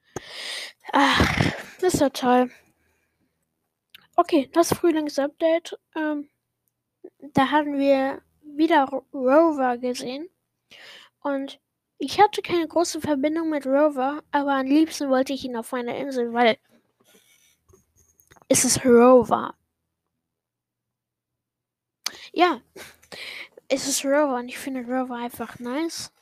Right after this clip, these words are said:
Ähm, ich glaub, das war auch das Update, wo, ja, stimmt, das war das Update,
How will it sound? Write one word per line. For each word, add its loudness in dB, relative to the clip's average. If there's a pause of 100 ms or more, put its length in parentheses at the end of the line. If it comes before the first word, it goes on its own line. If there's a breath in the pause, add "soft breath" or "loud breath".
(540)
Ähm, -4
ich -14
glaub, 0
das 0
war 0
auch -10
das -4
Update, -2
wo, -2 (320)
ja, 4
stimmt, -6
das -8
war 2
das -6
Update, -4